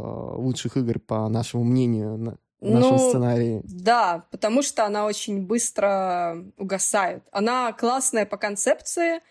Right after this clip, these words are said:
Speaker 2: она классная как вот этот вот, э, демонстрирующий образец возможностей Joy-Con.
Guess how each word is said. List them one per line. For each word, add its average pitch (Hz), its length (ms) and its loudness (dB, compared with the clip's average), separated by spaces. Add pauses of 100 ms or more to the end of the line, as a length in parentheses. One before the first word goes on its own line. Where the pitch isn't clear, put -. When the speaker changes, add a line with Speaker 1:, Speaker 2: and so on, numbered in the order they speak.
(200)
Speaker 2:
она 220 240 0
классная 226 640 0
как 196 320 -2
вот 196 120 -8
этот 202 200 -6
вот, 190 320 -4
э, 180 300 -2 (400)
демонстрирующий 214 880 2
образец 196 760 -4
возможностей 185 760 -4
Joy-Con. 196 580 -2